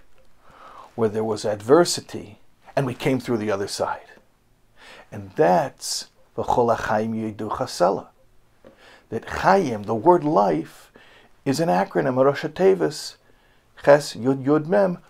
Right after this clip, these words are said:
Chayla, Yisurim, Yam, Midbar. And it's Dafka Rosh Tevis. See, in, in Lashon Kodesh,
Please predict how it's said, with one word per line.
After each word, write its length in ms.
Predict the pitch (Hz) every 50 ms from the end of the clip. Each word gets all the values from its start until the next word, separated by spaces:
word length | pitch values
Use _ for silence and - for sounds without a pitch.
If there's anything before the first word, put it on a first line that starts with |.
| _ _ _ _ _ _ -
Chayla, 600 | - - - 135 123 123 131 131 147 170 170 170 - _ _ _ _ _ _ _ _ _ _ _ _ -
Yisurim, 680 | 117 123 - - - - 123 110 107 120 139 160 156 - _ _ _ _ _ _ _
Yam, 540 | - 120 113 113 104 101 98 104 120 135 147 - _ _ _ _ _ _ _ -
Midbar. 400 | 208 254 240 165 117 107 - - - _ _ _ _ _ _ _ _ _ _ _ _ _ _ - - - - - -
And 100 | 135 131
it's 120 | 123 - -
Dafka 520 | - 165 156 143 - - 139 135 135 135
Rosh 260 | 156 190 190 - - 175 -
Tevis. 600 | - 107 95 90 - - - - - - - - - _ - - - -
See, 160 | - 123 113
in, 300 | - - 117 110 107 104 - - _ _ _ _ _ _ _ _ _ _ _
in 120 | - 107 107
Lashon 320 | 107 107 - - 107 104
Kodesh, 640 | - - 175 180 175 139 123 123 120 - - -